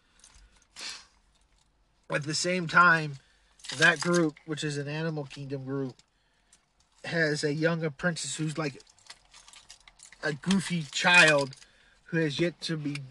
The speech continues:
learn how to learn discipline yet, <clears throat> is just there for, um,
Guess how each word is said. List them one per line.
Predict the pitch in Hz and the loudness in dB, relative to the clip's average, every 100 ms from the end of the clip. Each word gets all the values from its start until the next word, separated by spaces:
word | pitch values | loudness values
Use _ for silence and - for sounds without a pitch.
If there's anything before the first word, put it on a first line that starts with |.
| 160 | -4
learn | 165 175 | 0 0
how | 160 165 | 0 -4
to | 147 - _ - - | -4 -8 _ -20 -8
learn | 156 156 151 | -4 -4 -2
discipline | 156 - - 185 | -2 -2 -4 -4
yet, | 196 208 208 - - - _ _ _ _ _ _ _ _ _ _ _ - - | -2 -2 -4 -12 -20 -20 _ _ _ _ _ _ _ _ _ _ _ -20 -8
<clears throat> | 185 208 165 143 135 - - _ _ _ _ - | -2 0 0 -4 -6 -6 -6 _ _ _ _ 2
is | 165 156 | 4 4
just | 135 165 165 151 - - _ _ - | 8 12 12 10 2 -12 _ _ 4
there | 135 165 165 | 10 12 12
for, | 151 - 147 143 139 | 10 6 8 8 8
um, | 131 127 117 113 | 4 2 -2 -6